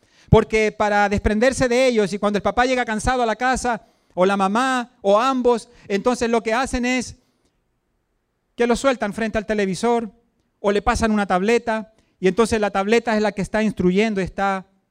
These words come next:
edificando esas vidas. Pero un día Dios pedirá cuenta de eso. Y tu rol como papá, tu rol como mamá, nadie más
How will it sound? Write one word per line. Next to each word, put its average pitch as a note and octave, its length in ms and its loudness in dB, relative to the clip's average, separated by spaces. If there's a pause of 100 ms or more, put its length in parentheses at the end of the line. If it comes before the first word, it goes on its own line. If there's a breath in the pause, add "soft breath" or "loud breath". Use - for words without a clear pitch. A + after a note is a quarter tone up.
(520)
edificando F3 1120 -4 (600)
esas C#3+ 300 -6
vidas. B2 460 -6 (880)
Pero F#3 160 4
un G3 80 2
día A#3+ 200 2
Dios A#3 360 2
pedirá E3+ 320 -4
cuenta E3 360 -6
de C#3+ 200 -4
eso. A2+ 280 -12 (760)
Y E3+ 160 -2
tu C4+ 220 4
rol B3 320 2
como F#3+ 240 -2
papá, D#3+ 500 -4
tu G#3 160 0
rol G#3 300 0
como F#3 180 -4
mamá, E3+ 320 -2 (380)
nadie G#3 580 0
más E3 500 -2